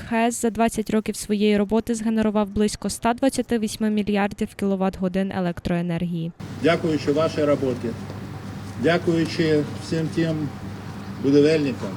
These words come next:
Speaker 2: тим ветеранам, які будували цей енергоблок. І зараз багато хто з них присутній тут. І дякуючи їх, е, досвіду, який ми зараз використовуємо для добудови і третього,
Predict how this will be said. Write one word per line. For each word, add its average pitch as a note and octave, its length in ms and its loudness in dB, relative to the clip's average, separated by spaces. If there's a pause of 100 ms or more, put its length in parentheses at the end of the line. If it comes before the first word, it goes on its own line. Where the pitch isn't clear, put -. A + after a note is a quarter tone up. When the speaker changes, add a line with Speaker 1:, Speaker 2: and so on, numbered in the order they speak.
(540)
Speaker 2:
тим D#3 160 0
ветеранам, D3+ 540 0 (180)
які A#2+ 220 -2
будували B2+ 580 0 (100)
цей B2 120 -2
енергоблок. A#2 580 0 (720)
І - 20 -4
зараз D3 360 0 (280)
багато D3+ 380 -4 (120)
хто D3 100 -4
з B2+ 240 -2
них B2+ 80 -4 (320)
присутній C3+ 560 -4 (680)
тут. D#3+ 240 0 (380)
І C3 120 -4
дякуючи E3 680 0 (720)
їх, F3 140 8
е, - 680 -6
досвіду, D3 560 4 (600)
який E3 200 -2
ми D#3+ 140 -4
зараз D#3 320 0 (120)
використовуємо A#2+ 720 -4 (200)
для A#2 60 -2
добудови A#2+ 600 -4
і G#2+ 120 -8
третього, C3 340 6